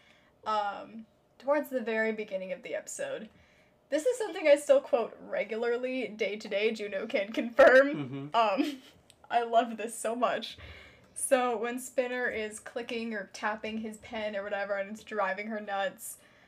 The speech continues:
Speaker 1: she's, like, mid-sentence, stops, and says, "All right. Could whoever's making that sound please cease and desist?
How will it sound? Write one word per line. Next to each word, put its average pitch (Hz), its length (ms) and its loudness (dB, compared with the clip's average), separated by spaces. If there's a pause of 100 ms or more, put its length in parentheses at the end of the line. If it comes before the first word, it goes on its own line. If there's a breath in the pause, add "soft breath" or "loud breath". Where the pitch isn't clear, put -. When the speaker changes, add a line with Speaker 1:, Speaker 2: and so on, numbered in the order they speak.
(280 soft breath)
Speaker 1:
she's, 226 320 -8
like, 220 280 -2
mid-sentence, 247 880 0 (120)
stops, - 840 2
and 233 100 -12
says, 185 260 -8 (720 loud breath)
"All 254 180 6
right. - 380 -2 (500 soft breath)
Could 269 180 6
whoever's 403 480 2
making 294 360 6
that 247 220 -4
sound 202 500 -2
please 277 460 -4
cease 277 500 -4 (120)
and 233 220 0
desist? - 640 -2